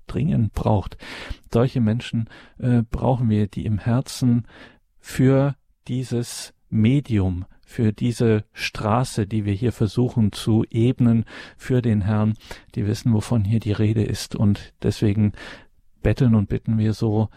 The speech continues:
dass sie sich vielleicht an der Stelle an, äh, für die sie Gott berufen hat, uns hier im Radio der Gebetsfamilie von Radio Horeb,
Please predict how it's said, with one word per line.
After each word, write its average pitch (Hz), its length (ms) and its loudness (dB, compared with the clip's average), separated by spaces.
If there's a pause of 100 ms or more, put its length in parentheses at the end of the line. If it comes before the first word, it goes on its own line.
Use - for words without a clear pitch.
(360)
dass 113 220 0
sie 113 140 0
sich 107 360 -2 (160)
vielleicht 113 640 -2
an 113 180 2
der 120 220 2
Stelle 117 460 0
an, 110 280 0 (340)
äh, 113 240 0
für 123 180 -4
die 120 400 0
sie 120 280 -4
Gott - 380 -2
berufen 107 460 0
hat, 107 220 -2 (240)
uns 110 340 2
hier 110 400 0
im 107 140 2
Radio 104 480 2 (260)
der 113 100 0
Gebetsfamilie 113 800 2
von 110 160 -2
Radio 98 300 0
Horeb, 110 360 0